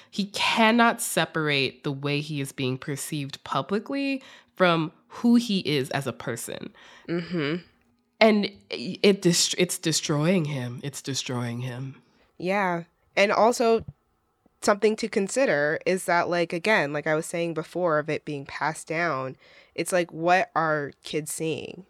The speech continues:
Speaker 2: And for
Speaker 1: Mm-hmm.
Speaker 2: North, she's the product of some of the two, like, most fame-obsessed people in not just the industry, and I'll be a little bit dramatic now, uh, my, like, the world. Like, they are very,
Speaker 1: Mm-hmm.
Speaker 2: very into fame,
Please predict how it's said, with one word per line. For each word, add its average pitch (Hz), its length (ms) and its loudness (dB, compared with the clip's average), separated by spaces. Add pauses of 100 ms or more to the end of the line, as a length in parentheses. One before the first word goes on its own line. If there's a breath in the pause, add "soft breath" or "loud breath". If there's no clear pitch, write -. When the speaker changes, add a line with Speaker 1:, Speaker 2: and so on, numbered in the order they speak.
(120)
Speaker 2:
And 160 280 0
for 175 220 2
Speaker 1:
Mm-hmm. 165 160 2
Speaker 2:
North, 170 420 2 (440 soft breath)
she's 233 380 -2
the 247 120 0
product 170 680 2
of 160 120 -6
some 180 200 -2
of 170 60 -2
the 160 80 -2
two, 175 260 -6
like, 151 220 -2
most 156 260 -4 (220)
fame-obsessed 175 640 0
people 127 500 -4 (380)
in 160 320 0 (440 loud breath)
not 247 200 4
just 392 180 0
the 214 140 0
industry, 240 600 0
and 170 400 2
I'll 175 140 4
be 233 120 2
a 240 60 8
little 247 220 6
bit 240 160 2
dramatic 247 480 2
now, 277 460 4 (540 soft breath)
uh, 196 220 8 (280)
my, 277 320 6
like, 247 320 2
the 220 100 6
world. 233 440 4
Like, 175 260 2
they 220 160 6
are 220 180 6
very, 185 560 2
Speaker 1:
Mm-hmm. 226 100 6
Speaker 2:
very 160 380 4
into 170 220 -6
fame, 147 340 -2